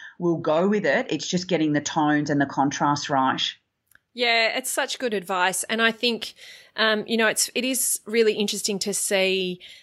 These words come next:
Speaker 2: people sort of start to piece together their colour schemes. You know, I was chatting to one of my members recently. She's trying to decide on her kitchen, and it's like, you actually need to put out a colour board, like an interior designer would,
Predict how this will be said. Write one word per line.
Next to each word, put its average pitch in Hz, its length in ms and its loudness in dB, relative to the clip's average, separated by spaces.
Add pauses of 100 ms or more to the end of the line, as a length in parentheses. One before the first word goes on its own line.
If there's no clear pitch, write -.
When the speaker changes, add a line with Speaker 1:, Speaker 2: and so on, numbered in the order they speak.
(120)
Speaker 2:
people 214 260 -2
sort 202 220 -4
of 175 80 -4
start - 360 0
to 175 360 -2
piece 190 240 -4
together 180 340 -2
their 175 140 0
colour 180 320 -2
schemes. 170 460 -4
You 180 80 -4
know, 175 80 -2
I 175 60 -2
was 170 260 -6
chatting 202 240 0
to 202 100 -10
one 185 140 -4
of 180 60 -6
my 170 120 -4
members 175 540 -2
recently. 214 400 -2
She's - 160 -4
trying 180 180 0
to 180 60 0
decide 180 340 -2
on 175 100 -2
her 165 80 -4
kitchen, 294 460 -4
and 175 100 -2
it's - 160 -6
like, 190 220 0 (380)
you 226 100 0
actually 247 240 0
need 262 160 0
to 208 80 -6
put 220 160 -4
out 208 200 4
a 185 40 0
colour 190 400 -2 (180)
board, 185 600 0 (180)
like 202 220 -2
an 202 80 -4
interior 196 280 -2
designer 185 400 -2
would, 190 360 0